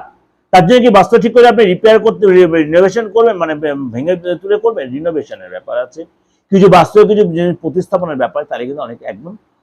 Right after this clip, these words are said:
হান্ড্রেড পার্সেন্ট না হলেও নাইনটি ফাইভ পার্সেন্ট বাস্তু রেক্টিফিকেশন করে দেওয়া যায়। Without demolized,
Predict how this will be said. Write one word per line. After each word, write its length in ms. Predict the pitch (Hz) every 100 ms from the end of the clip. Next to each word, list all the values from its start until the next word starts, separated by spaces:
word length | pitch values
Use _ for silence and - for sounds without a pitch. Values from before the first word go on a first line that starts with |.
| -
হান্ড্রেড 280 | 135 180 208
পার্সেন্ট 300 | 214 180 214
না 160 | 175 175
হলেও 180 | 214
নাইনটি 300 | 196 156 156
ফাইভ 260 | 165 - 185 -
পার্সেন্ট 240 | 190 180
বাস্তু 240 | 135 -
রেক্টিফিকেশন 420 | 165 110 123 131 143
করে 120 | 104
দেওয়া 200 | 98 117
যায়। 460 | 120 - 92 98 87 _ _ _ _ _ 175
Without 480 | 196 226 240 262 180
demolized, 420 | 185 196 190 160